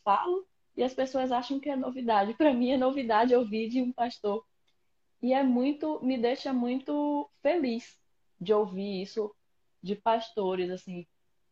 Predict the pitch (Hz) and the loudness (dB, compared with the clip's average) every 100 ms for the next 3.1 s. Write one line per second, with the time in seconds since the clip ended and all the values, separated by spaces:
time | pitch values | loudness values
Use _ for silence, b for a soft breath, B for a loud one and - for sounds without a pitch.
0 | _ _ - 170 175 175 - 202 208 220 | _ _ -8 -2 0 0 -2 -2 0 0
1 | 247 262 _ _ - 180 175 175 - - | 0 -4 _ _ 0 0 0 -6 -12 -2
2 | 185 202 - 226 208 208 - 214 202 226 | -2 -2 -4 0 0 0 -2 -6 -2 -2